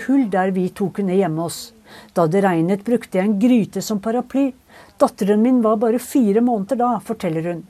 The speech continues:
Hun kom seg videre, banket på en dør og fikk være hos en syrisk familie som ikke var I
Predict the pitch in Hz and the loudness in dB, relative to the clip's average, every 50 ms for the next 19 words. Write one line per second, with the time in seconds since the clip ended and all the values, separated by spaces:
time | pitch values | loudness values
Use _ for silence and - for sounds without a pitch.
0 | _ _ _ _ _ _ _ _ _ _ _ - _ _ _ _ _ _ _ _ | _ _ _ _ _ _ _ _ _ _ _ -20 _ _ _ _ _ _ _ _
1 | _ _ _ - - 277 302 320 - - 226 208 - - 254 240 247 240 196 160 | _ _ _ -2 2 4 4 4 4 2 2 2 2 0 0 0 2 2 0 0
2 | 156 196 214 233 233 - - - - _ - 254 240 202 190 - 196 180 - - | 0 -2 -2 -2 -4 -8 -16 -20 -16 _ -2 0 0 0 0 0 -2 -2 0 -2
3 | 214 226 233 196 196 196 214 240 247 277 403 262 - - 226 214 240 240 202 170 | 0 0 0 2 2 2 2 2 0 -2 -4 -6 -2 -2 -2 0 0 0 0 0
4 | 170 190 175 - 247 247 - - - 196 180 175 220 214 - - - 269 247 233 | -2 -4 -4 -4 -4 -4 -4 -2 0 0 0 2 0 -2 -2 -4 -2 0 2 2
5 | 208 190 190 214 254 254 226 190 - - 254 320 - 220 - - 175 156 165 196 | 2 2 2 0 0 0 -2 -4 -6 -8 -6 -6 -6 -8 -8 -6 -6 -4 -4 -6
6 | - - 220 160 | -4 -4 -4 -4